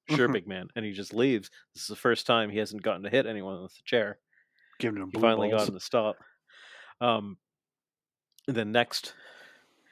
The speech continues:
Speaker 1: next segment we have, we have the House of Black. I never know what the fuck they're saying. <laughs> They, they always talk so quietly.
Speaker 2: Yeah, it's
Speaker 1: Um,
Speaker 2: like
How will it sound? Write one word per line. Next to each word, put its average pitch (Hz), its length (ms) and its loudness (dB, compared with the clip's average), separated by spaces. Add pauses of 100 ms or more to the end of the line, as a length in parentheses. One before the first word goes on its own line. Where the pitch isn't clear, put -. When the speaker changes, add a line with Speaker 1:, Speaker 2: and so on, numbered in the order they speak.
(140)
Speaker 1:
next 120 280 0
segment 110 340 0
we 104 100 -10
have, 104 340 -4
we 110 80 -4
have 107 120 -6
the - 80 -10
House 117 240 2
of 110 120 -8
Black. 107 320 -4 (240)
I 127 80 -2
never 170 200 4
know 117 80 -2
what 110 120 -4
the 110 60 -8
fuck - 240 -4
they're - 100 -14
saying. 104 380 -8 (480)
<laughs> - 220 -12
They, 139 80 8
they - 300 6
always 123 220 4
talk - 300 0
so - 180 -4
quietly. 113 680 -4 (160)
Speaker 2:
Yeah, 170 180 8
it's - 160 6
Speaker 1:
Um, 196 100 12
Speaker 2:
like 110 200 -2